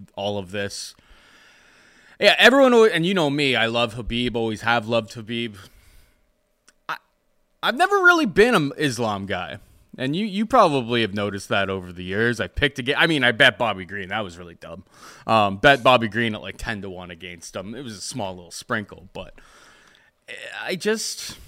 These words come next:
maybe it's, it's the Adriano Martins. I can never shake that knockout out of my,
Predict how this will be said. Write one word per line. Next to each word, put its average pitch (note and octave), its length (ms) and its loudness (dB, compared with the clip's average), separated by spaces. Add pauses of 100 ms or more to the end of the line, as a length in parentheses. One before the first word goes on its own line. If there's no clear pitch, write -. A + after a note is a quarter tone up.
(1300)
maybe C4 320 4
it's, C4 160 2
it's G3+ 200 -2
the F3+ 180 0
Adriano G3 540 2
Martins. D#3+ 600 -2
I C3+ 80 -2
can A2+ 160 -8
never C#3 220 -2
shake C3 500 -6
that A#2+ 260 0
knockout A#2 640 -6
out A2+ 180 -8
of A2+ 60 -8
my, A2 180 -4